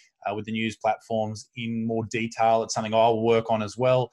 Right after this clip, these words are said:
And, uh, I think the more we talk about it, the better. But as far as, the, and, and with the comedy, and I appreciate your words that you said on your podcast about, uh, the ordeal that I was dealing with.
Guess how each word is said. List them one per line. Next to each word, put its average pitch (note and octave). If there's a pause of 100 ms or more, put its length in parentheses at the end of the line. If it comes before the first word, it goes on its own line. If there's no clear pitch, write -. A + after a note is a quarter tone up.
(340)
And, G2+
uh, G#2+
I A2+
think B2
the A2+
more A#2
we A2
talk A2
about G#2
it, G2
the G#2
better. A#2+
But B2+
as D#3+
far F#3
as, C#3
the, B2
and, C#3
and D3+
with C#3
the C3+
comedy, D3
and C#3
I B2
appreciate C3
your A#2+
words B2
that A2
you A2
said A2+
on A2
your A#2
podcast A2+
about, A2 (400)
uh, G#2+
the A#2
ordeal C#3+
that C3+
I C3
was C3
dealing A#2+
with. D3